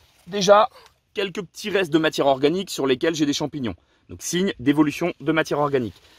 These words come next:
J'ai surtout une très bonne colonisation de mon interrang, hein, donc un racinaire diffus. Qu'est-ce que ça implique ? Ça implique que la plante va pouvoir trouver à boire et à manger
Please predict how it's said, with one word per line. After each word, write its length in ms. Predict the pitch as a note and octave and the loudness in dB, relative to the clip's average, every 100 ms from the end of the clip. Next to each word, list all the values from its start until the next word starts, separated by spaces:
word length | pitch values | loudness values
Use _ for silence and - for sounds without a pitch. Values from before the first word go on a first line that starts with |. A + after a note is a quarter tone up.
| - _ | -20 _
J'ai 180 | - E3+ | -8 -6
surtout 380 | B3+ B3 - D4+ - | -4 -6 -4 -4 -4
une 160 | F3 | -8
très 260 | - C#3+ A3+ | -6 -2 2
bonne 260 | B3+ B3 | 2 0
colonisation 760 | G3+ G#3 G#3 F#3+ F3+ - G#3+ B3 - | -2 -2 -2 -2 -4 -2 -6 -6 -4
de 120 | F3 | -2
mon 160 | G3 | 0
interrang, 520 | F#3+ E3+ F3 D3 E3+ - _ - | -2 0 0 4 2 2 _ -8
hein, 160 | C#3+ | -4
donc 160 | D#3+ D3+ | -4 -4
un 140 | D3+ D#3 | -2 0
racinaire 460 | E3 - F#3 A#3+ | 0 -2 -2 -2
diffus. 380 | E3 F3+ D#3+ C3+ - _ _ - | -2 -8 -10 -12 -14 _ _ -12
Qu'est-ce 160 | F3 | -8
que 60 | F3+ | -6
ça 140 | E3+ | -2
implique ? 360 | C#3 C#3+ G3 A2 - - - - | -2 -2 -8 -10 -10 -16 -20 -6
Ça 140 | D3+ | -2
implique 260 | D3+ G#3+ - | -2 -2 -4
que 80 | |
la 160 | F3 C#3+ | 2 2
plante 360 | - F3 B3 - - _ - | 2 -4 -4 -10 -12 _ -8
va 180 | A2+ F3+ | -4 -4
pouvoir 400 | G3+ F#3+ F#3+ D3+ - - | -6 -8 -6 -8 -14 -20
trouver 520 | - A3 G#3+ G3+ F3+ - _ - | -10 -6 -4 -4 -6 -8 _ -4
à 120 | G#3+ | -2
boire 380 | D#3+ B2+ G2 - | 0 0 0 -6
et 80 | C3+ | -6
à 80 | A2 | -4
manger 400 | A#2 C#3 A3 | -4 -4 -6